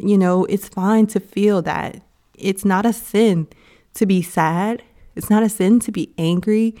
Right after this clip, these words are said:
It's not a sin to be hurt. You are experiencing a hurtful situation. So, but know that it's not here. It's not, I like to say this a lot. It's not something that happened to you.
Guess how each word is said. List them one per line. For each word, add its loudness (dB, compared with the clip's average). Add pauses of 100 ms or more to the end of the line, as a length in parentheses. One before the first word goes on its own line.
(640)
It's -4
not 0
a 0
sin 0 (220)
to -2
be 0
hurt. -6 (920)
You 2
are -2
experiencing 0
a -4
hurtful -4
situation. -6 (500)
So, 0
but 2
know 2 (400)
that -2 (100)
it's 2
not 0
here. -2 (640)
It's -2
not, 0
I 2
like 0
to -4
say -2
this -4
a -4
lot. -4
It's -4
not -2
something 0
that -2 (380)
happened -4
to -2
you. 0